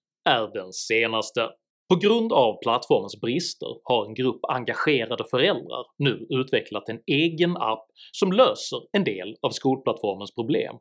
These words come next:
med följden att Stockholms stad nu polisanmält utvecklarna. Varför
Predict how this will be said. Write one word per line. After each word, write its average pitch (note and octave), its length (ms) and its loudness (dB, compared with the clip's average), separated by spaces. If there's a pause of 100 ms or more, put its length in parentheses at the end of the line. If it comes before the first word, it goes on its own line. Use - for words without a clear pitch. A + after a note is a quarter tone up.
(220)
med A3 220 4
följden A2+ 500 2 (160)
att - 140 -2
Stockholms F#3 600 2
stad G2+ 380 0 (260)
nu A2 280 -2 (200)
polisanmält A#2+ 960 -2 (220)
utvecklarna. A2 680 -2 (380)
Varför A#3 460 0